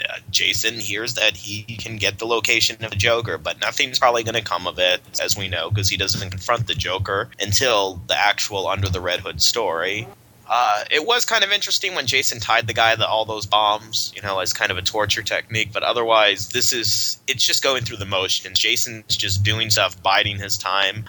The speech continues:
A lot of it doesn't feel relevant to me, and I still feel like the series was a missed opportunity, so I'm also gonna give this issue two out of five Batarangs.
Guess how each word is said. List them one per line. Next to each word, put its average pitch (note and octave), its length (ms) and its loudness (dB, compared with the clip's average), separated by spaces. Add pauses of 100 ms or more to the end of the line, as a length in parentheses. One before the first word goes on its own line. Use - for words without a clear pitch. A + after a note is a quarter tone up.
A A2 60 2
lot B2+ 220 4
of A#2+ 80 2
it - 20 -2
doesn't A2+ 240 -2
feel G2+ 220 -2
relevant G#2+ 480 0
to - 80 -4
me, G#2+ 320 2
and F2+ 220 -2
I F2+ 80 -2
still G#2+ 260 -2
feel G#2+ 180 -2
like G#2 220 2
the G#2+ 80 -2
series G2+ 380 0
was G2 140 -4
a F#2+ 60 -8
missed G#2 220 0
opportunity, G2+ 800 -2
so - 200 0
I'm F#2+ 100 -2
also F#2+ 380 0
gonna F#2 180 -4
give E2+ 180 -8
this E2+ 200 0
issue F2 360 -2
two G2+ 200 -2
out F#2 80 2
of F2 80 -8
five D#2+ 220 -6
Batarangs. C2+ 680 -8